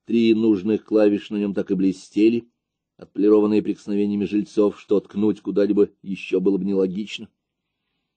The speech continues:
Володя поднялся по лестнице и позвонил в шестьдесят третью квартиру.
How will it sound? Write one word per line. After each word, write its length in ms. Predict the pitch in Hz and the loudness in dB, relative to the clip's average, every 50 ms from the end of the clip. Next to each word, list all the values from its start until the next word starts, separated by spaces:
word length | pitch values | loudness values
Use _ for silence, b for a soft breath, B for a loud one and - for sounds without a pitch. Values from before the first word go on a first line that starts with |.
| _ _ _ _ - | _ _ _ _ -4
Володя 320 | - - 233 233 170 131 | 0 2 4 4 4 4
поднялся 540 | - 120 110 104 127 156 151 131 - - - | 4 2 2 2 2 -2 -2 -2 -4 -6 -2
по 80 | - | 0
лестнице 640 | 95 98 98 98 95 - - 104 92 - - 95 - _ _ _ | 2 2 4 2 0 -2 -4 -10 -10 -10 -10 -14 -14 _ _ _
и 80 | - - | -8 -6
позвонил 420 | - 127 104 110 104 104 104 98 | -4 -2 0 0 2 2 2 0
в 80 | - - | -2 -2
шестьдесят 480 | - 98 85 90 - - - - - - | -4 -4 -4 -4 -4 -6 -6 -8 -4 -2
третью 340 | - 339 - - - - | 0 -2 0 -2 -6 -8
квартиру. 460 | - 185 196 - - - 190 - - | -6 -6 -6 -6 -4 -4 -6 -6 -6